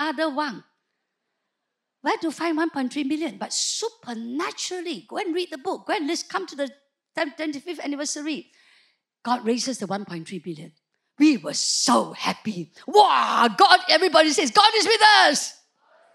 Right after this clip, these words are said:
And then comes the prayer meeting. See, the prayer meetings is where God disciples us. Then comes the prayer meeting. We always,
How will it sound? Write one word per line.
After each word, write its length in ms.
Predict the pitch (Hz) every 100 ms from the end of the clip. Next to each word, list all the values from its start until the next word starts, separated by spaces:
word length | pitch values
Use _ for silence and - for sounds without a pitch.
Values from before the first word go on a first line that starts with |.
| _ _ _ _ _ _ _
And 160 | - 165
then 400 | 208 233 277 320
comes 400 | 320 - 285 277
the 120 | -
prayer 360 | 254 - 311 330
meeting. 560 | 269 190 175 175 151 156 _ _ _ _ _ _ _ _ _
See, 200 | - -
the 80 | 156
prayer 320 | - - 254
meetings 520 | 302 240 170 - - -
is 200 | 175 -
where 80 | 156
God 200 | 160 156 _
disciples 1000 | 165 - - 196 233 _ 214 190 185 -
us. 520 | - - - - - _ _ _ _ -
Then 180 | 370
comes 340 | 427 - 285 -
the 100 | 240
prayer 280 | _ 175 151
meeting. 400 | 160 - - - _ _ _ _
We 80 | -
always, 540 | 269 359 349 311 277